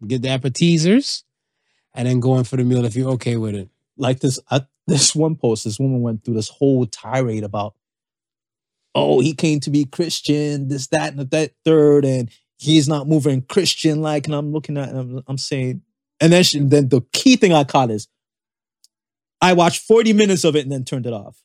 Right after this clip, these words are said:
Speaker 2: <laughs> I'm like, "Well, then you missed the part when he didn't, said he denounced religion, where after his whole, th-, th-,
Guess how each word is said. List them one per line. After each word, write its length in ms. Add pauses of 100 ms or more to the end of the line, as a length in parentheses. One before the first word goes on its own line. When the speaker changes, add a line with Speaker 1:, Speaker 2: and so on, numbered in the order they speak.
(1300)
Speaker 2:
<laughs> 140
I'm 120
like, 220 (380)
"Well, 180
then 160
you 140
missed 220
the 60
part 280
when 140
he 200
didn't, 320
said 240
he 160
denounced 500
religion, 480 (1000)
where 480 (560)
after 420
his 320
whole, 640 (280)
th-, 200
th-, 140